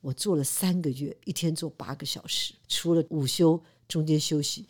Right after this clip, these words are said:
然后就这样做着做着，这么长的时间之后，我们发现说，好像光一直做不行，还是得教点人打鼓。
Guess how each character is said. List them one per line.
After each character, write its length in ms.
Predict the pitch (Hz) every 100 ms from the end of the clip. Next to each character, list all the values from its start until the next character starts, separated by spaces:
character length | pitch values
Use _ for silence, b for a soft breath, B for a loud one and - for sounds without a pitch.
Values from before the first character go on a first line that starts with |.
| b b _ _ _
然 60 | -
后 80 | 233
就 100 | 202
这 100 | 262
样 100 | 208
做 220 | - 262
着 100 | 190
做 240 | 180 208 165
着， 100 | 156
这 240 | - 285
么 140 | 226
长 180 | 170 156
的 80 | 147
时 160 | 143 147
间 200 | 147 143
之 180 | -
后， 180 | 143 151 - _
我 80 |
们 100 | 160
发 220 | 156 175 170
现 160 | 160
说， 260 | 147 160 156 B B B
好 140 | - 156
像 220 | 202 190
光 180 | 208 208
一 60 |
直 100 | 175
做 220 | 160 202
不 100 | 165
行， 160 | 151 165
还 140 | 143
是 100 | 165
得 140 | 175 143
教 240 | 151 175
点 160 | 165 131
人 120 | 147
打 200 | 156 170
鼓。 220 | 160 160